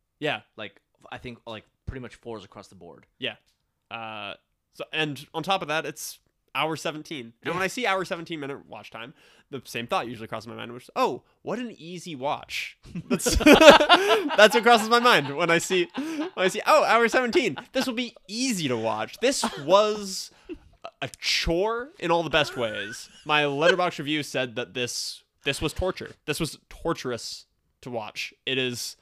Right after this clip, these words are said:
Speaker 1: supremely uncomfortable, uh, but, like, in a good way. <laughs> It's intentionally uncomfortable.
Speaker 2: It is unbelievably uncomfortable.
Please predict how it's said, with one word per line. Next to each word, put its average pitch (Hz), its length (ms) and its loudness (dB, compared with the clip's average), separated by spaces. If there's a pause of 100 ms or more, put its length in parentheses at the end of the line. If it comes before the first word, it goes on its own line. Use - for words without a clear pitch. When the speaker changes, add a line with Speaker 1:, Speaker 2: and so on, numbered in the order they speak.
(400)
Speaker 1:
supremely 160 920 0
uncomfortable, 104 800 -8 (280)
uh, 95 720 -6 (280)
but, 151 120 4
like, 131 160 -2
in 139 80 2
a 120 40 -2
good 170 180 4
way. 139 560 2
<laughs> 269 60 -10 (200)
It's 180 160 -2
intentionally 151 720 -4
uncomfortable. 113 760 -12 (320)
Speaker 2:
It 180 200 -8
is 123 260 -10 (220)
unbelievably 123 1400 -6
uncomfortable. 90 800 -16